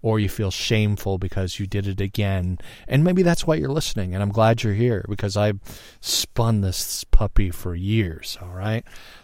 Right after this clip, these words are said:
Uh, the rocket that I have tied to guilt and shame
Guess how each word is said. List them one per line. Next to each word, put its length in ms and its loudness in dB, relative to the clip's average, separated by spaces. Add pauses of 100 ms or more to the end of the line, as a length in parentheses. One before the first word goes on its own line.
(160)
Uh, 880 -16
the 300 -4
rocket 500 8
that 100 0
I 120 4
have 160 0
tied 460 0
to 320 -4
guilt 260 0
and 160 -8
shame 680 2